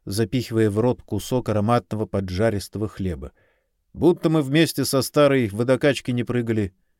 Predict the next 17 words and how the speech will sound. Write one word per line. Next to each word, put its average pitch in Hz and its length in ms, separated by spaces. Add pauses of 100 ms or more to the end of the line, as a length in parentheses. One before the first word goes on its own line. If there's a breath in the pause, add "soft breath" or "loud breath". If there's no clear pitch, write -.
и - 60
аккумуляторы 131 720
с - 80
машины 113 460
директора 107 460
не 104 120
скручивали». 95 680 (1200)
«Не 180 200
помню 170 540
такого, 160 420
Андрей 151 240
Александрович», 147 840
ухмыльнулся 107 720
Миша, 135 380
давя 92 300
на 98 140
газ. 87 420